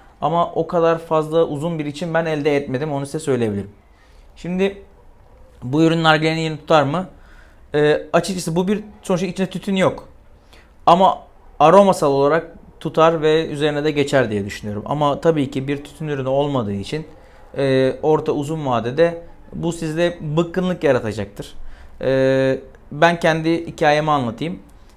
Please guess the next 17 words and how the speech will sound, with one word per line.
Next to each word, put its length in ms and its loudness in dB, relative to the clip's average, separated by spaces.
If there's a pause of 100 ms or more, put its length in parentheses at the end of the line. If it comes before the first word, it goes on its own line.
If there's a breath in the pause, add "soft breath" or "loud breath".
(120)
Dediğim 260 -2
gibi 140 -4
ben 180 2
nargileyi 400 0
her 180 4
gün 120 -2
içen 320 -6
bir 60 -6
insandım. 440 -8 (120)
Bunu 340 -4
aldığımdan 640 0
beri 320 -2 (120)
nargileyi 600 0 (120)
hemen 300 0
hemen 320 -2
iç, 320 -10 (160)
yani 280 -2